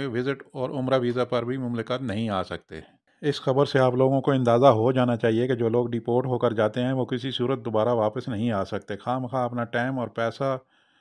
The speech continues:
बर्बाद ना करें लोगों के कहने में आकर, क्योंकि इंडिया, पाकिस्तान तो एजेंट किसी ना किसी तरीके से वीज़ा आपको स्टैंप करवा देते हैं, लेकिन यहाँ पर आकर आप एयरपोर्ट से डिपोर्ट हो जाते हैं, जो कि अक्सर देखने में आता है। तो आपके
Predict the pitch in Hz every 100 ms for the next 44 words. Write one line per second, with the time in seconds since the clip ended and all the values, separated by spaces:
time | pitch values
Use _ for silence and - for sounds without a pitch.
0 | _ _ _ _ _ _ _ _ - 208
1 | 127 113 123 117 117 104 95 95 110 123
2 | 120 131 117 113 127 139 104 101 98 92
3 | 135 127 127 135 131 127 110 - 123 127
4 | 131 113 120 127 - 127 - 135 127 123
5 | 127 123 120 120 117 113 131 117 - 139
6 | - - 120 120 117 110 110 104 104 95
7 | 92 107 123 110 113 127 135 113 113 127
8 | 123 - 120 120 - _ _ _ 135 131
9 | 131 123 - 117 110 117 104 101 92 -
10 | 90 82 80 _ _ _ _ 123 131 139
11 | 127 - 123 120 117 127 131 104 101 101
12 | 87 80 71 _ _ _ 131 123 123 139
13 | 135